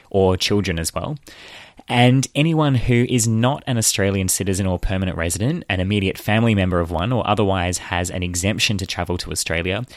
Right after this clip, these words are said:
is still banned from entering the country indefinitely. So if you have friends or family overseas who aren't immediate family members and they're not an Australian citizen or permanent resident, they won't be allowed to come and visit you in Australia still for some time.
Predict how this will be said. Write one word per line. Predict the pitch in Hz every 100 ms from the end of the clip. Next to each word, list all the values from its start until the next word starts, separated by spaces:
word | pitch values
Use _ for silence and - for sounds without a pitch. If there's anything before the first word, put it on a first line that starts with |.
| -
is | 127 -
still | - 196
banned | 123 95 110
from | - -
entering | 95 95 98 87
the |
country | - 92 95 - 87
indefinitely. | 85 110 110 82 78 82 - - - - - -
So | -
if | 123 -
you |
have | 113 110
friends | - 120 123
or | 107
family | - 95 101 98
overseas | 90 87 - 87 92 107
who | - 95
aren't | 95 113 -
immediate | 101 92 87
family | - 87 90 87
members | 85 110 143 104
and | 90
they're |
not | 92 98 -
an | 98
Australian | 87 - 87 90 87
citizen | - 90 85
or | 85
permanent | 82 90 90 85
resident, | 87 95 80 - - - - - -
they | 113
won't | 139 170
be | 180
allowed | 104 107
to | -
come | - 104
and | 98
visit | 117 -
you | 104
in | 92
Australia | 85 - 90 90 87
still | - 139
for | 131
some | - 90
time. | 85 107 110 80